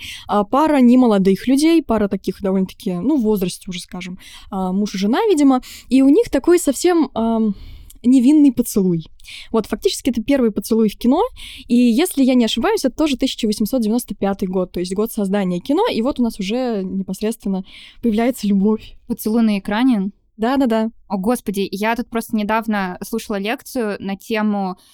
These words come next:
Speaker 2: ам, культуры Британии конца девятнадцатого века, начала двадцатого и вообще семейных отношений. Так там же довольно было ханжеское отношение ко всем, а, проявлениям любви
Speaker 1: Так это не
Speaker 2: и так
Speaker 1: Британия,
Speaker 2: далее.
Speaker 1: это Франция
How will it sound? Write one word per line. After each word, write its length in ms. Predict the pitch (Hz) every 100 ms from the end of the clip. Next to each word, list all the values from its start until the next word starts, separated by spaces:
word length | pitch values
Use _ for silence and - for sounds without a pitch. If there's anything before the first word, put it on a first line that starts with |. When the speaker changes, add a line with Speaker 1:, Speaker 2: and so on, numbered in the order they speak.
| _ -
Speaker 2:
ам, 920 | 185 175 175 175 170 170 170 175 -
культуры 840 | - 196 - 226 220 196 190 180 175
Британии 680 | - 196 269 480 359 240 196
конца 380 | 220 208 214 202
девятнадцатого 540 | 190 190 196 - 185
века, 280 | 180 185 -
начала 300 | 180 - 175
двадцатого 600 | 175 185 185 180 185 160 - - -
и 280 | 196 185 180
вообще 200 | 175 -
семейных 360 | 226 208 190 202
отношений. 640 | 196 190 - 196 190 175 170
Так 140 | 185
там 240 | 196 214
же 720 | 233 208 214 208 202 190 190 180 175 185
довольно 600 | 185 175 185 214 269 254
было 160 | 208 214
ханжеское 560 | 269 220 175 - 160
отношение 1040 | 156 165 170 - - - 180 165 156 151 143
ко 100 | 170
всем, 520 | - - 160 156 -
а, 340 | - - - 165
проявлениям 760 | 196 196 196 185 170 160 - 175
любви 420 | 180 185 185 269
Speaker 1:
Так 100 | 392
это 140 | 370 359
не 100 | 339
Speaker 2:
и 40 |
так 40 |
Speaker 1:
Британия, 440 | 311 202 403 403 262
Speaker 2:
далее. 120 | -
Speaker 1:
это 120 | 240 -
Франция 600 | 311 330 - 202 185